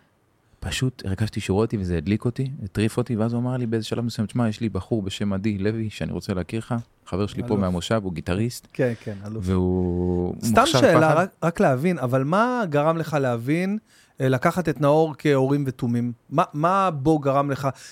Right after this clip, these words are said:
Speaker 1: אני
Speaker 2: זה לא,
Speaker 1: ראי-,
Speaker 2: כאילו,
Speaker 1: הסתכלתי על
Speaker 2: כאילו,
Speaker 1: האיש,
Speaker 2: חס
Speaker 1: זה
Speaker 2: וחלילה,
Speaker 1: פשוט.
Speaker 2: בלי, בלי, חס וחלילה, בלי ל-, ל-, לרגע ל-, ל-, לזלזל ב-, ביכולות שלו.
Speaker 1: ברור.
Speaker 2: זה, ה-, לרגע, אני רק אומר, אה, זה לא כמו שלצורך העניין, סתם אני מגזים, שלמה ארצי יבוא ויגיד לך, "תשמע, הטקסטים ככה וככה וככה", ואז אתה אומר, "אוקיי,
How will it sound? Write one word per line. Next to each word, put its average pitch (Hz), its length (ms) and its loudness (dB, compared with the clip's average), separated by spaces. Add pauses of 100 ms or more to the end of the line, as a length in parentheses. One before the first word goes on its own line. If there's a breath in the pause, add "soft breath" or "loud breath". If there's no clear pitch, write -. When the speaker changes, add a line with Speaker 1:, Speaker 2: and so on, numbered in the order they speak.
Speaker 1:
אני 110 80 4
Speaker 2:
זה 196 120 6
לא, 233 80 6
Speaker 1:
ראי-, 113 180 4
Speaker 2:
כאילו, - 180 4
Speaker 1:
הסתכלתי 143 260 4
על 131 60 6
Speaker 2:
כאילו, 175 140 10
Speaker 1:
האיש, 156 120 6
Speaker 2:
חס 208 180 6
Speaker 1:
זה 233 100 -2
Speaker 2:
וחלילה, 220 500 6
Speaker 1:
פשוט. 151 80 -2
Speaker 2:
בלי, 214 340 2
בלי, 190 540 2
חס 151 200 -2
וחלילה, 151 240 2
בלי 143 200 2
ל-, 135 340 2
ל-, 123 100 2 (440 loud breath)
לרגע 147 400 4
ל-, 135 100 2
ל-, 120 320 0 (400)
לזלזל 120 640 -2
ב-, 117 240 0
ביכולות 120 540 2
שלו. 131 180 2
Speaker 1:
ברור. 110 300 6
Speaker 2:
זה, 165 140 4
ה-, 139 180 4
לרגע, 147 400 2
אני 120 140 2
רק 180 180 0
אומר, 240 320 4 (460 loud breath)
אה, 151 140 4
זה 143 200 4
לא 220 160 4
כמו 247 180 0
שלצורך 196 340 -2
העניין, 196 200 2
סתם 185 220 0
אני 202 100 2
מגזים, 233 320 2
שלמה 208 340 4
ארצי 214 180 0
יבוא 202 160 2
ויגיד 190 200 0
לך, 202 60 -4
"תשמע, 180 260 2
הטקסטים 175 420 -2
ככה 160 240 -2
וככה 147 260 -2
וככה", 185 240 0
ואז 165 140 2
אתה 180 80 -4
אומר, 170 160 2
"אוקיי, 151 340 0